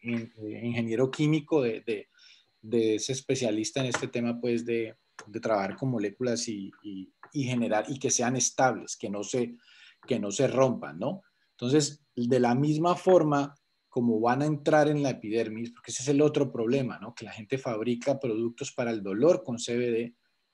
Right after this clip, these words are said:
pero no vuelves a vender. Vendes una vez y no vuelves a vender porque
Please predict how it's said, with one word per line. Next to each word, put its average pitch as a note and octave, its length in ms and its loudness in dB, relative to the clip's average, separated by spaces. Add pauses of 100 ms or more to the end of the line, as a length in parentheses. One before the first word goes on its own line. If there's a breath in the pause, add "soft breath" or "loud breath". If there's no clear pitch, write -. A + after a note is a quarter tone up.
(120)
pero B2 220 0
no C3 500 2
vuelves D#3+ 420 4
a A#2+ 100 2
vender. A#2 360 2
Vendes C#3 400 0
una D#3 220 0
vez C#3+ 260 4
y D#3 40 -2
no D3 120 0
vuelves C#3 400 2
a C3+ 80 2
vender C#3 440 2 (100)
porque A2 500 -4